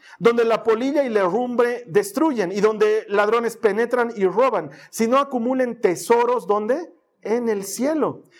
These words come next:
donde ni la poli-, polilla ni la herrumbre destruyen, y donde ladrones no penetran ni roban". Y ayúdame a leer el último versículo, el veintiuno, dice,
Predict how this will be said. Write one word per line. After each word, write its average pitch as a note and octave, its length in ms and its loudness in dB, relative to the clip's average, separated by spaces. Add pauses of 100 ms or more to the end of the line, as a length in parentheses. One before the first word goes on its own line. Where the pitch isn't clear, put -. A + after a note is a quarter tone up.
(120)
donde F#3 280 -2
ni E3+ 140 -2
la E3 160 0
poli-, F#3 480 -2
polilla A3+ 480 0
ni F3+ 160 -4
la D#3+ 80 0
herrumbre F3 540 0
destruyen, F3+ 680 -4 (300)
y E3+ 100 0
donde F#3+ 260 0
ladrones F#3+ 400 -2
no G3 160 -6
penetran G3+ 440 -4
ni D#3+ 100 -2
roban". D3 580 -4
Y C#3+ 60 -4
ayúdame F3 340 0
a F3 40 -2
leer F3 160 -2
el E3+ 120 0
último E3+ 280 -4
versículo, D#3+ 420 -6
el D#3 60 -4
veintiuno, E3+ 280 -4
dice, F3 240 0